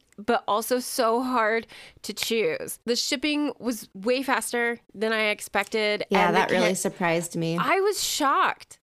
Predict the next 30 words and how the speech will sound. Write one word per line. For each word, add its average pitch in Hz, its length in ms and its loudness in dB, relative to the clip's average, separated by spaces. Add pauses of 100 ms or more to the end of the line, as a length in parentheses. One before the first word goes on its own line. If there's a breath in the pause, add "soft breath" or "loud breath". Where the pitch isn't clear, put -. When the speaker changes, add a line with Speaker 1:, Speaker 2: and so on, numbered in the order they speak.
(200)
Speaker 1:
I 226 60 4
wanna 330 240 0
say 349 200 -2
it 254 80 0
was 277 160 -4
less 262 240 -2
than 302 140 -2
a 226 100 0
week, 190 680 -6 (180)
and 214 120 0
I 226 100 2
had 233 540 0 (540)
these 240 180 0
Speaker 2:
Your 220 100 4
Speaker 1:
packages. 233 360 2
Speaker 2:
first - 40 -2
order, 190 300 4
I 175 140 2
think, 180 320 -4
was, 165 580 0
yeah. 175 160 -2
Speaker 1:
Yeah, 294 380 4
I 233 100 2
think 254 160 0
it 285 80 0
was 233 200 -2
the, 208 420 -2
the 180 420 -2
travel 233 420 -2
mug, 240 520 0